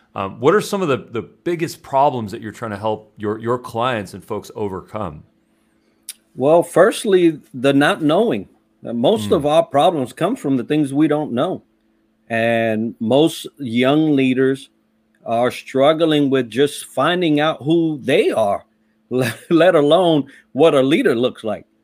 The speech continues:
Speaker 2: Uh, and so I try to bring them all back to center point, which is them.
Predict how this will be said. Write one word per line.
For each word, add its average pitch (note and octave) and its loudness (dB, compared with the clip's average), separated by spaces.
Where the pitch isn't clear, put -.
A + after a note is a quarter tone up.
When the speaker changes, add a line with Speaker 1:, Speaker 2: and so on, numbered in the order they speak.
Speaker 2:
Uh, A2+ -4
and A#2+ -4
so B2+ 0
I C3 2
try E3 -6
to D3 0
bring C3+ 0
them A#2+ 0
all C#3 0
back B2+ -6
to A#2+ -8
center C3+ -4
point, A2+ -4
which A2+ -6
is G#2+ -4
them. G2 -8